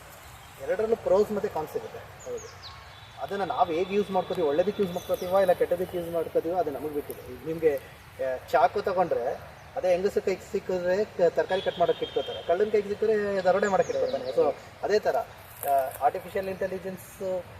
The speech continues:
Speaker 1: ನಿಮಗೆ ತುಂಬ ಆಟೋಮೇಟ್ ಮಾಡಿ ಎಫಿಷಿಯನ್ಸಿ ಬ್ರಿಂಗ್ ಮಾಡಿ ನಮ್ಮ ಲೈಫ್ನ ಈಸಿ ಮಾಡೋದಕ್ಕೂ ಯೂಸ್ ಮಾಡ್ಕೋಬೋದು. ನೀವು ಹೇಳೋ ತ-, ಪ್ರಕಾರ ಹ್ಯಾಕ್ ಮಾಡಿ, ಆ, ಇಲ್ಲ ಯಾವ್ದಾದ್ರು ಡೇಟಾ ಸ್ಟೀಲ್ ಮಾಡಿ, ಈ ಬೇರೆ ಕ-, ಆಕ್ಟಿವಿಟೀಸ್ಗೆ ಯೂಸ್ ಮಾಡ್ಬೋದು. ಈಗ ನಮ್ಮ,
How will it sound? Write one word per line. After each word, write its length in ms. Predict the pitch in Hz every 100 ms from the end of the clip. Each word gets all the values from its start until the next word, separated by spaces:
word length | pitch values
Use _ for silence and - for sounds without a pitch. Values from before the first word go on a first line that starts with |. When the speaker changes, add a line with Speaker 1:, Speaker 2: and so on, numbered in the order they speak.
| -
Speaker 1:
ನಿಮಗೆ 520 | 160 160 160 156 147 143 - - - - - - - - - - -
ತುಂಬ 140 | 170
ಆಟೋಮೇಟ್ 360 | 160 180 180 180
ಮಾಡಿ 160 | 180
ಎಫಿಷಿಯನ್ಸಿ 460 | 180 165 160 175 180
ಬ್ರಿಂಗ್ 260 | 165 175
ಮಾಡಿ 220 | 170 165 170
ನಮ್ಮ 220 | 156 139
ಲೈಫ್ನ 300 | 147 170 190
ಈಸಿ 340 | 175 170 170
ಮಾಡೋದಕ್ಕೂ 520 | 165 156 147 - -
ಯೂಸ್ 220 | 160 147 139
ಮಾಡ್ಕೋಬೋದು. 520 | 131 - 107 104 147 214 - -
ನೀವು 140 | 202 220
ಹೇಳೋ 160 | 214
ತ-, 400 | 208 208 190 190 -
ಪ್ರಕಾರ 300 | - 180 190 190 185 - -
ಹ್ಯಾಕ್ 280 | - 180 -
ಮಾಡಿ, 440 | 180 175 170 170 170 - - - 143
ಆ, 220 | 147 147 147 147
ಇಲ್ಲ 100 | 160
ಯಾವ್ದಾದ್ರು 380 | 160 160 156
ಡೇಟಾ 240 | 156 165 175
ಸ್ಟೀಲ್ 340 | - - 165
ಮಾಡಿ, 300 | 165 156 156 156 - - - 160
ಈ 40 |
ಬೇರೆ 320 | 156 202 208
ಕ-, 480 | 196 - - 180 170
ಆಕ್ಟಿವಿಟೀಸ್ಗೆ 520 | 170 - 180 180 -
ಯೂಸ್ 200 | 170 147
ಮಾಡ್ಬೋದು. 360 | 139 127 - 113
ಈಗ 320 | 113 - -
ನಮ್ಮ, 280 | - - -